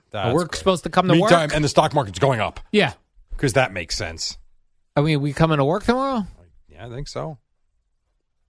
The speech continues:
Speaker 1: The heck?
Speaker 2: Yeah, I know. It's
Speaker 1: Yeah.
Speaker 2: a good day to stay in Bradley Beach. <laughs>
Speaker 1: Sure is. <laughs> I'm gonna hide. I don't wanna be in New York City or any, you know, I don't, I don't like to be in a,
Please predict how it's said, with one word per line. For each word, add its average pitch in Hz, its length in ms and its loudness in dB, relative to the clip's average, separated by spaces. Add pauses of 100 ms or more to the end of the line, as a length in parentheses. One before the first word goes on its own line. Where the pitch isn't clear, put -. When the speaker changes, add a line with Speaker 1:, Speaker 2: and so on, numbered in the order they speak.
(580)
Speaker 1:
The 175 200 -8 (180)
heck? - 480 -14 (160)
Speaker 2:
Yeah, 101 280 -8 (100)
I 85 160 -10
know. 143 300 -10 (340)
It's 127 100 -2
Speaker 1:
Yeah. 117 80 0
Speaker 2:
a - 20 -4
good 151 100 -2
day 143 120 0
to 110 60 -6
stay 131 160 -6
in 107 100 -4
Bradley 110 280 -4
Beach. 110 440 -4
<laughs> - 100 -18
Speaker 1:
Sure 214 380 -2
is. 180 520 -2
<laughs> - 340 -12 (500)
I'm 185 60 -8
gonna 156 180 0
hide. 131 540 0 (880)
I 156 40 -12
don't 170 100 -4
wanna 139 160 -2
be 120 140 -4
in 117 140 -4
New 127 100 -2
York 117 240 -2
City 156 460 -2
or 117 100 0
any, 123 240 0
you 160 100 -2
know, 131 80 2
I 131 120 0
don't, 170 100 -2
I 185 120 -2
don't 185 300 -4
like 160 160 -4
to 143 80 0
be 143 180 -2
in 131 100 0
a, 120 120 -2